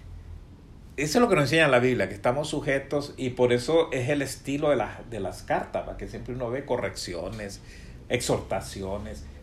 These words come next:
Así está escrita la Biblia en esos términos, porque está tratando con personas que, que necesitan ser formadas, y eso va con todos nosotros,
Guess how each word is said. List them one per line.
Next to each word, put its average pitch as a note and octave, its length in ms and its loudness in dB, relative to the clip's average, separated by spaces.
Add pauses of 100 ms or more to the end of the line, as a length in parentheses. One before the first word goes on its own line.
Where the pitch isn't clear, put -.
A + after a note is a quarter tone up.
Así - 200 -4
está - 160 -4
escrita D#4+ 340 -2
la - 80 2
Biblia C4+ 260 -2
en A#2+ 100 -4
esos - 280 -8
términos, E3 400 2
porque B2 240 -6
está D#3+ 260 -2
tratando A#2 460 0
con G#2+ 140 -6
personas B2 560 -4 (960)
que, G#2 680 -2 (960)
que B2 120 -4
necesitan A#2 840 -4
ser G#2+ 200 -6
formadas, G#2+ 880 -4
y G#2+ 120 -6
eso A2+ 240 -4
va G#2+ 160 -2
con B2 220 -4
todos B2 360 -6
nosotros, - 640 -8